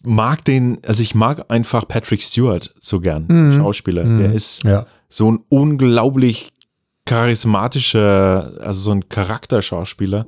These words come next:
Speaker 2: Mhm.
Speaker 1: Musste mal auf YouTube ein paar von seinen, von seinen Klassik-, äh, Shakespeare-Sachen angucken. Das ist schon echt der Knaller. Also der ist ein
Speaker 2: Mhm.
Speaker 1: richtiger Theaterschauspieler auch.
Speaker 2: Ja, ja. Ja, total.
Speaker 1: Und, ähm, und ich finde einfach, dem gucke ich so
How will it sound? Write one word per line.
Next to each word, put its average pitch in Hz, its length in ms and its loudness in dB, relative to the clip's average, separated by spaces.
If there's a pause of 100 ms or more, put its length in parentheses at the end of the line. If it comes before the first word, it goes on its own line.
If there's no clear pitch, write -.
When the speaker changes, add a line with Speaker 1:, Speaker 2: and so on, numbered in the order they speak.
Speaker 2:
Mhm. 101 260 0
Speaker 1:
Musste 110 220 0
mal 113 140 2
auf 101 140 -2
YouTube 113 320 0
ein 101 100 -2
paar 98 260 2
von 104 140 -2
seinen, 90 400 0
von 98 200 0
seinen 87 440 0
Klassik-, - 540 -2
äh, 90 200 2
Shakespeare-Sachen - 720 -2
angucken. 95 520 -2 (680)
Das 92 120 -2
ist 90 60 2
schon 101 280 0
echt - 560 -4
der 92 120 -2
Knaller. 107 560 0
Also 92 200 -2
der 98 120 0
ist - 140 -4
ein 101 40 -4
Speaker 2:
Mhm. 123 100 2
Speaker 1:
richtiger 95 640 0
Theaterschauspieler 107 840 -2
auch. 104 300 0
Speaker 2:
Ja, 101 140 4
ja. 98 160 2 (260)
Ja, 107 200 2
total. 95 280 2
Speaker 1:
Und, 95 800 2
ähm, 85 720 4
und 95 100 2
ich 87 120 -2
finde 110 420 0
einfach, 87 480 -2 (140)
dem 87 180 0
gucke 95 220 -4
ich 92 100 -4
so 90 140 -2